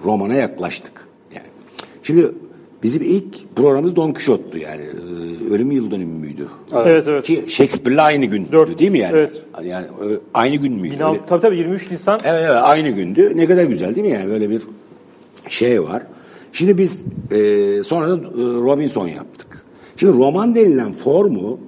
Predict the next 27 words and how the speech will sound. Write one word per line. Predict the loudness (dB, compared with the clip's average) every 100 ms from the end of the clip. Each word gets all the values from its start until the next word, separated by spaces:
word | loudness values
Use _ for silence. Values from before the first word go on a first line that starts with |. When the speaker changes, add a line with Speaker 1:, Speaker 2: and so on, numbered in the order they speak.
| -10
Speaker 1:
<clears throat> | -6 -4 -6 -12 -20 -20 -20 _ _ -20 -20 -20 -20 -20 -20 -10
aslında | -4 -2 -2 -4 -4 -4
Bakhtin | -4 -4 -4 -2 0
denilen | -2 -2 -6 -8 -8
çok | -6
önemli | -4 -6 -8 -10
bir, | -12
e, | -12 -16 -14 -14 -14 -14 -16 -16 -16 -18 -18 -18 -16
kuramcı. | -6 -2 -2 -4 -10 -14 -18 -20 -20 -20 -20 -20 _ -20 -20 -20 _ _ -20
Yani | -16
hem | -8 -6 -8 -10 -20 -20 -20 _ -10
e-, |
eleştirel | -6 -2 -2 0 -4
teori | -2 -6 -6 -8
denilen | -12 -14 -16 -16 -20 -20 -20 -4
alanın | 0 0 -2 -4
en | -4 -4 -4
büyük | -8 -10 -20 -18 -14
isimlerinden | -10 -8 -8 -6 -6 -6
biri. | -6
Bizim | -8 -10 -10
de | -8
hani | -6 -6 -8 -20 -20 -20 -20 -20 -20 -8
pirimiz | -2 0 0 0 0 -2
dediğimiz | -6 -4 -2
bir | -4
adam. | -6 -10